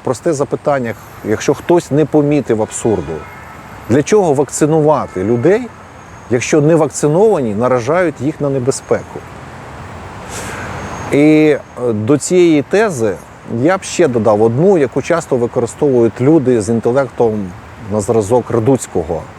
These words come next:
е, під час спроб обґрунтувати примусову вакцинацію. Держава взяла на себе в односторонньому порядку обов'язок турбуватися про громадян,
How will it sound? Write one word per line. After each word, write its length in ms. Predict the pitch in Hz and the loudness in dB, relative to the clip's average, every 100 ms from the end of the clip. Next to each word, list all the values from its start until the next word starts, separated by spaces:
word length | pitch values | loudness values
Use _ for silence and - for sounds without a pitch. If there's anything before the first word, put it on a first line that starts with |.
| - 85 | -18 -10
е, 160 | 87 87 85 82 82 - - - - | -8 -8 -8 -8 -10 -12 -14 -16 -6
під 160 | 98 - | -6 0
час 480 | 143 151 - - - - - - - - - - - - | 2 2 -2 -8 -12 -20 -20 -20 -20 -20 -20 -20 -18 -14
спроб 360 | - - 147 143 104 | -8 -2 0 0 -4
обґрунтувати 800 | 107 110 110 104 123 135 113 101 - - - - - - - | -2 -2 -2 0 0 0 -4 -4 -8 -20 -20 -18 -18 -18 -2
примусову 500 | 110 120 113 127 110 | 2 2 2 2 4
вакцинацію. 720 | 107 - 113 107 78 - 76 71 - - - - - - - - - - - - - - - - - - | 2 0 -2 -2 -4 -10 -10 -12 -14 -18 -20 -20 -20 -18 -18 -18 -18 -18 -18 -16 -16 -16 -14 -14 -14 -2
Держава 800 | 95 127 131 202 180 165 147 127 - 101 | 2 2 2 2 4 4 4 2 -4 -10
взяла 400 | 92 151 170 117 | 0 2 4 2
на 100 | 117 | -2
себе 320 | - 147 120 | -2 0 2
в 60 | 107 | 2
односторонньому 760 | 113 113 - 139 135 113 104 92 | 0 -2 -2 0 0 -2 -4 -2
порядку 480 | 113 160 202 - - | 0 0 -2 -6 -2
обов'язок 840 | 139 117 107 185 214 139 92 90 76 - - - - - - - - | 0 2 4 4 4 0 -2 -6 -8 -14 -20 -20 -20 -20 -20 -20 -6
турбуватися 1000 | - 131 113 123 170 208 - 113 - 92 82 87 - | 0 2 2 2 2 -2 -6 -6 -4 -4 -6 -10 -2
про 120 | 135 | 0
громадян, 600 | 123 120 117 113 160 196 | 0 0 0 0 -2 -4